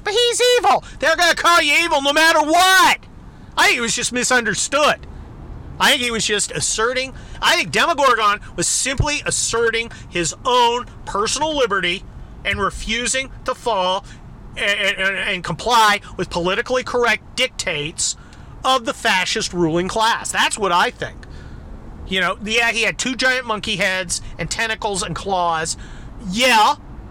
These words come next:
but, you know, we're Republicans, man. We are, we, we are blind to that kind of, uh, you know, immutable physical characteristic. You know, as long as he believes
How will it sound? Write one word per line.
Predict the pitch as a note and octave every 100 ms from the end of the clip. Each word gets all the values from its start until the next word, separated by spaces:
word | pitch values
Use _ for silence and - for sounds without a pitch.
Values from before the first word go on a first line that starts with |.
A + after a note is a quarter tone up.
| -
but, | A#3 -
you |
know, | B3 B3
we're | C#4+
Republicans, | D4 - D#4+ E4 F#3+ D3
man. | E3 E3 G#3
We | F#3 G#3
are, | A3+ A3 G#3+ G#3 - - -
we, | F3+ G#3+
we | F#3+ A3
are | A3+
blind | D3+ G3 G#3 G#3 G3+ - - -
to | F#3+
that | D#3+ F3 E3+
kind | - F3 E3+
of, | F3 F3+ E3+ E3 D3
uh, | - E3 D#3 D3+ - - - -
you | F3
know, | D#3+
immutable | D#3+ E3+ F3 G3 G3 G3+
physical | - A3+ G3 F#3
characteristic. | D#3+ F#3 F3 F3+ F3 F3 - C3 - - - - - -
You | E3 E3
know, | E3
as | F3 E3+
long | E3
as | G3
he | A3
believes | G3+ G#3+ G#3 G3+ G#3 G#3